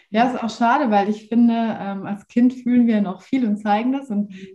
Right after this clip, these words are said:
Speaker 1: wenn du ein Kind beobachtest, ist es ja wütend, dann ist es danach gleich wieder glücklich oder so und das ist halt eigentlich, wie es normal ist.
Speaker 2: Ja.
Speaker 1: Und je älter wir werden, desto mehr lernen wir halt, Gefühle zu unterdrücken oder wir dürfen nicht
Speaker 2: Ja.
Speaker 1: weinen, wir müssen stark
Speaker 2: Ja.
Speaker 1: sein, wir müssen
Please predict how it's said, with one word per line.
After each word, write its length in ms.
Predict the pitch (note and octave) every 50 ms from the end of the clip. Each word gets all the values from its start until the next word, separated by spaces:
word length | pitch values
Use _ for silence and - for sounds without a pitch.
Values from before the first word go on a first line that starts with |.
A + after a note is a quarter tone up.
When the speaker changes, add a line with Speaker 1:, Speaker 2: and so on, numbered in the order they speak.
| _ -
Speaker 1:
wenn 100 | - G3+
du 60 | G3
ein 40 | F#3+ F#3
Kind 200 | - B3 B3 -
beobachtest, 520 | G#3 A3 A3+ A#3 A#3+ A#3 - A#3 A3 -
ist 80 | - G#3+
es 100 | G#3 -
ja 100 | G#3 G3
wütend, 300 | A3+ D#4 E4 E4 C#4 C4
dann 100 | A3+ F#3+
ist 120 | G3+ G3+
es 80 | G#3+ -
danach 260 | G3+ F#3+ F#3 F#3+ F#3+
gleich 180 | - F#3 F3+ -
wieder 140 | F3 F#3 F3+
glücklich 340 | A3+ E4+ E4+ - D4 -
oder 160 | D4 C4+ B3+ B3+
so 100 | C4 A#3+
und 120 | A3 G#3+
das 80 | G#3+ G#3+
ist 140 | A3 G#3+ -
halt 260 | A3+ G#3+ G3+ - - - _ _ _ _
eigentlich, 320 | G3+ G#3 G#3 G#3+ G#3+ G#3+ -
wie 20 |
es 80 | G#3 G3+
normal 420 | G#3 F3+ F3+ F#3+ A3 B3+ C4+ B3+
ist. 280 | C4+ D4 D#4+ D#4 - _ _ - - - _ _
Speaker 2:
Ja. 100 | B3+ A3+
Speaker 1:
Und 220 | G#3+ G#3+ G#3+ G3+ -
je 60 | -
älter 260 | - G#3 B3 C4 A#3+
wir 100 | A#3+ A#3+
werden, 200 | A3 A3 A3+ A3
desto 200 | A3 A3 - G#3+
mehr 160 | G#3 G#3 G#3
lernen 220 | G3+ G3+ G3 G#3 G#3+
wir 120 | G#3+ A3
halt, 160 | G#3+ G3+ G3+ -
Gefühle 260 | - _ - G#3+ G#3+
zu 120 | G#3+ - G3+
unterdrücken 500 | F#3+ G#3 G3 G#3 F#3+ B3 C#4 - C#4 A#3
oder 180 | G3+ G3+ G3
wir 80 | F#3 F#3
dürfen 260 | F#3+ G#3+ G#3+ - G3+ F3+
nicht 140 | F3 E3+ - G3+
Speaker 2:
Ja. 80 | G#3
Speaker 1:
weinen, 140 | A3 A3 A3
wir 80 | G#3 F#3+
müssen 220 | F#3+ - G#3 G#3
stark 300 | G3+ - B3 A#3+ A#3 A3+
Speaker 2:
Ja. 60 | A3 - - A3+ -
Speaker 1:
sein, 100 | A3 G#3+
wir 80 | G3+ G3
müssen 320 | G3+ G3+ G3+ - F#3+ G3